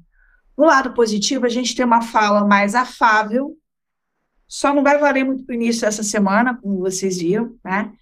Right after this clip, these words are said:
Mas a fala é mais afável, mais agradável, mais adocicada, tá? Do que a fala anterior do Mercúrio em Áries, que é mais direta, tá? Aqui a fala é mais afetuosa. O pensamento é mais cauteloso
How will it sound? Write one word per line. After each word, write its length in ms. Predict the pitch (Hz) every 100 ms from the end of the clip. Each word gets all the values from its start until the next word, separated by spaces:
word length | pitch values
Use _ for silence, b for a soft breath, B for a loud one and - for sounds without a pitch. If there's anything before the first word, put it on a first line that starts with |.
| b b _
Mas 140 | 247
a 80 | 285
fala 320 | - 285 294
é 60 | 294
mais 200 | 269 262
afável, 600 | 277 - 254 226 214 226
mais 180 | 214 208
agradável, 800 | 208 208 202 202 202 190 196 196
mais 240 | 190 196
adocicada, 1040 | 196 208 202 - 220 196 196 180 196 202 220 - _
tá? 220 | - 190
Do 160 | 220 202
que 120 | 202
a 60 | 208
fala 300 | - 214 220
anterior 480 | 226 226 196 208 214
do 80 |
Mercúrio 380 | 226 220 - 226
em 80 | 202
Áries, 440 | 190 233 202 - - _ _ _
que 80 | 214
é 40 |
mais 200 | 220 233
direta, 520 | 254 240 190 165 - - - _
tá? 360 | 190 202 208 - _
Aqui 240 | - 185 226
a 60 |
fala 360 | 214 - 233 240
é 20 |
mais 260 | 220 240 247
afetuosa. 1040 | 247 - 269 277 262 214 202 180 165 160 170 _ _ _ _ _ _ _ _
O 140 | 311
pensamento 880 | 370 359 330 - 247 254 294 254 254
é 60 | 240
mais 300 | 262 269 269
cauteloso 1120 | - 277 277 311 302 254 233 240 202 180 185